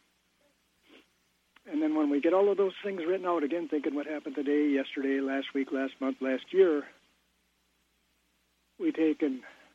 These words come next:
there's a fourth thing we do at the fire ceremony, and that is if we know what we want, um,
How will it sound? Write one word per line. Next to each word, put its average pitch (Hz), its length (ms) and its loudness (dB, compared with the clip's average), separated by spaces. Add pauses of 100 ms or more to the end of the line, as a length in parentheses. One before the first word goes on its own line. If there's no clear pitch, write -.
(840)
there's 151 200 -8
a 151 60 -2
fourth 196 240 4
thing 180 160 0
we 165 80 4
do 170 140 6
at 160 100 0
the 147 180 -6
fire 180 220 2
ceremony, 127 420 -2
and 127 80 -2
that 170 160 0
is 165 120 2 (340)
if 233 200 -8
we 151 120 2
know 160 120 0
what 165 220 2
we 139 140 2
want, 139 440 0 (1400)
um, 127 300 -4